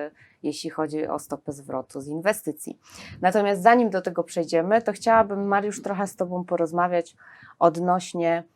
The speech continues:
tematu wdrożenia, e, różnych rozwiązań informatycznych w polskiej firmie, która takiego działu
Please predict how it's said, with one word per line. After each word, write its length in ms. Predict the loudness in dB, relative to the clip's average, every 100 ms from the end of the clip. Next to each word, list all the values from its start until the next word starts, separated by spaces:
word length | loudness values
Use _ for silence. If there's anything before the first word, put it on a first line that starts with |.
| _ 0
tematu 420 | 2 2 2 -6
wdrożenia, 840 | -2 0 2 2 0 0 -2 -4 -10 -20 _ -4
e, 340 | -2 0 2
różnych 400 | 4 4 2 -4
rozwiązań 560 | -6 -4 -4 -2 -4 -4
informatycznych 1080 | -6 -8 -6 -8 -8 -14 -10 -10 -10 -14 _
w 300 | _ -20 _
polskiej 520 | 8 8 6 -6 -6
firmie, 600 | -4 -6 -6 -4 -6 -8 -12
która 460 | _ -4 0 -2
takiego 460 | -2 -6 -6 -4 -4
działu 300 | -2 -2 -2